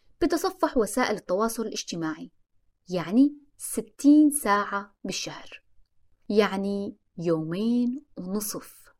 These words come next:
بالشهر. تخيلي، يعني تقريبًا شهر كامل بالسنة،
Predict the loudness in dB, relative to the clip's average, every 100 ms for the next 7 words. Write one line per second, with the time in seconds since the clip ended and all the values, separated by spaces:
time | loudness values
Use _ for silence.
0 | -12 -8 -8 -10 -14 -18 _ _ -6 -2
1 | -2 -4 -10 _ _ _ -10 -4 -2 -2
2 | -4 -2 -2 -2 -6 -8 -8 -2 4 4
3 | 4 -2 -8 -8 -8